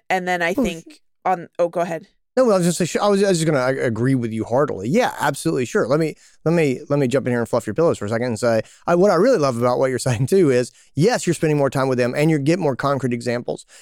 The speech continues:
Speaker 2: and then you're using those concrete examples to positively reinforce the behaviors that we want.
Speaker 1: Yeah.
Speaker 2: And that is how you coach people, and that is how you get real behavioral change. Like, think about the time that someone said something crappy to you or negative to you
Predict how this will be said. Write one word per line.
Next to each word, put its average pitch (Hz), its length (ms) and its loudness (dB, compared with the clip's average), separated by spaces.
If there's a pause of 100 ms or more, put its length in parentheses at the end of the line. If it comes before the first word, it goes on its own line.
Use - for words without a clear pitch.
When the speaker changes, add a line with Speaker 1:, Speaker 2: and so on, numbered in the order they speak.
Speaker 2:
and 190 120 4
then 262 120 4
you're 214 160 4
using 233 420 2
those 147 200 2
concrete 139 420 0
examples 123 460 -2
to 180 120 0
positively 175 880 0
reinforce 156 680 0
the 180 100 -2
behaviors 143 520 -2
that 139 140 -2
we 196 120 0
want. 240 320 0 (100)
Speaker 1:
Yeah. 160 160 -2
Speaker 2:
And 147 140 2
that 262 140 2
is 277 100 -2
how 185 100 -2
you 240 160 2
coach 285 320 -2
people, 127 300 -2
and 131 100 0
that 170 80 2
is 233 120 0
how 175 100 0
you 190 160 2
get 147 220 0
real 156 280 0
behavioral 156 560 -2
change. 214 420 -2 (300)
Like, 214 100 2
think 285 140 -2
about 269 160 2
the 208 80 0
time 190 240 0
that 175 140 0
someone 160 400 2
said 147 180 -2
something 151 300 0
crappy 135 340 -2
to 131 80 0
you 135 260 4
or 127 80 2
negative 135 420 2
to 131 100 -2
you 127 340 2